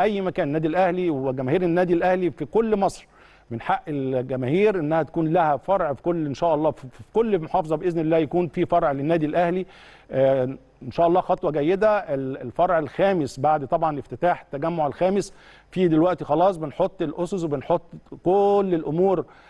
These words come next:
ال-، ال-، الفنية إن شاء الله لانطلاق فرع في العالمين الجديدة إن شاء الله باسم النادي الأهلي، ويكون إن شاء الله خطوة جديدة وفرع جديد يضاف لمؤسسة النادي الأهلي العظيمة. طيب، في خبر عندنا عمرو السولية.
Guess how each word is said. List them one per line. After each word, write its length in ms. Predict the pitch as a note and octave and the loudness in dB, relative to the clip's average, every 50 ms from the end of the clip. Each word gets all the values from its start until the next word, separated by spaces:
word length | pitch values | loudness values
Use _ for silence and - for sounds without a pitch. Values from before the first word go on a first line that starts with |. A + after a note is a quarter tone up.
| - - _ - D3 D3 C#3+ - - | -20 -18 _ 0 2 2 2 2 2
ال-، 260 | F3 F3 E3 D#3+ D#3 | 4 4 6 4 4
ال-، 420 | D#3 D#3+ D3 C#3 C#3 C3+ C#3+ - G3+ | 2 0 0 0 0 -2 0 0 2
الفنية 680 | G3+ F#3+ - - D#3+ D3+ D#3+ F3+ G3 G3 G3 G3 F3+ F3 | 0 2 0 0 0 0 2 2 2 2 2 2 2 0
إن 80 | D#3 | -2
شاء 220 | C3+ - F3 E3+ D#3+ | -2 -2 0 2 2
الله 260 | D#3+ D#3+ F3 F3+ F3 | 2 4 4 4 4
لانطلاق 600 | D#3+ D#3 D3 C#3 - D3+ D3+ E3 F3+ D#3 - - - - | 2 0 -2 -2 -2 0 2 2 0 0 -4 -18 -8 0
فرع 280 | - E3+ F3 E3+ C#3+ | 0 2 2 2 -2
في 120 | C3 - E3+ | -2 -2 -2
العالمين 500 | E3 D#3 D3 C#3+ C#3 C3 D3+ D#3+ E3 D#3 | 0 0 0 0 0 0 0 0 0 -2
الجديدة 380 | C#3 B2+ B2+ B2+ D#3+ D#3 D#3 | -2 -4 -2 -2 0 0 0
إن 60 | C#3+ | -4
شاء 200 | B2+ - D#3+ C#3+ C3+ | -2 0 0 0 2
الله 280 | C#3 C#3 D3 D3+ D3 - - - - _ _ - | 2 2 2 2 2 0 -6 -20 -20 _ _ -2
باسم 260 | C3+ E3+ E3 - D3+ | -2 -2 -2 -2 -2
النادي 280 | C3+ C#3 D3 D3+ C#3+ C#3 | -2 0 0 0 -2 0
الأهلي، 300 | C#3+ D3+ D#3+ D#3+ D3+ D3 | 0 0 0 2 0 0
ويكون 280 | B2 - D#3+ D#3+ D3+ | -2 0 0 0 0
إن 100 | C#3+ C3+ | 0 0
شاء 140 | - - C#3+ | 0 0 0
الله 160 | C#3+ C#3+ D3 | 2 2 0
خطوة 520 | C#3+ - - F3 F#3+ - - E3 E3+ E3 D#3+ | 0 0 0 -2 -2 -2 -2 0 0 0 0
جديدة 480 | C#3+ C#3+ C3 D3+ F3 F3+ E3+ F#3 E3+ | -2 -4 -4 -2 -2 0 2 2 2
وفرع 380 | D#3 C3 - E3+ E3 E3 D#3 C#3+ | 2 0 0 0 0 0 0 -4
جديد 340 | B2+ A#2 A#2 D#3 F3 E3 D3+ | -6 -6 -4 -4 -2 -2 -2
يضاف 520 | C#3+ C3 B2+ D#3 F3 F#3+ E3+ - - - D3+ E3 F#3 G3+ G#3 G3 - - - - - _ _ _ | -4 0 2 2 2 2 2 -2 -12 -4 0 2 2 2 0 -2 -8 -20 -20 -20 -20 _ _ _
لمؤسسة 540 | B2 C3 - B2+ - - F#3+ E3+ - F3 D#3 - - C#3 | -8 -6 -6 -6 -2 0 -2 0 0 -2 -2 -2 -6 -4
النادي 300 | C#3 D3 D3+ D#3 D3 D3 | -2 0 0 2 0 0
الأهلي 460 | D3+ - C#3+ C#3+ C#3+ C#3 C#3 C#3+ - - | 2 2 2 2 2 -2 -4 -8 -6 -4
العظيمة. 400 | D#3 D#3+ D3+ D3+ B2+ A2+ G2+ F#2 G2+ - _ | 0 2 2 0 0 -2 -10 -14 -16 -8 _
طيب، 180 | - F3 C3 G2 - _ _ _ _ _ _ _ _ _ _ _ _ - _ _ _ _ _ _ _ _ _ | 0 0 0 -2 -8 _ _ _ _ _ _ _ _ _ _ _ _ -20 _ _ _ _ _ _ _ _ _
في 120 | - G3 | -6 -4
خبر 240 | F#3 G3 G3 F#3+ F3 | -2 0 0 2 2
عندنا 320 | E3+ E3 D#3 D#3+ G#3+ A3+ A3+ | 2 0 2 0 2 4 4
عمرو 420 | A#3 A#3 G#3 F3+ F#3 G3 G3 F#3 | 4 4 4 2 0 0 0 -4
السولية. 520 | F#3 - - F#3 F#3+ G#3 E3 A#2+ A2 G2+ | -6 -4 -2 2 2 4 2 2 0 -6